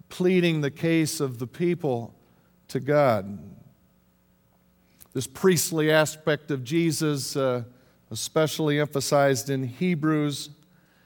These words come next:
And so perhaps Jesus' age when he begins his ministry is intended to even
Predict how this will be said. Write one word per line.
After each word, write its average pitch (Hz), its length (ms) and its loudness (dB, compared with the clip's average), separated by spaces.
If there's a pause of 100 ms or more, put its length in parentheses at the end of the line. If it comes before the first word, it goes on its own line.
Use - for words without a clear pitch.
(880)
And 117 100 -6
so 170 120 4
perhaps 165 420 4
Jesus' 165 720 0
age 156 500 2
when 147 140 -2
he 147 140 -2
begins 139 520 -2
his 139 220 -2
ministry 151 580 -2
is 135 140 -2
intended 151 600 -2
to 143 60 -2
even 135 380 0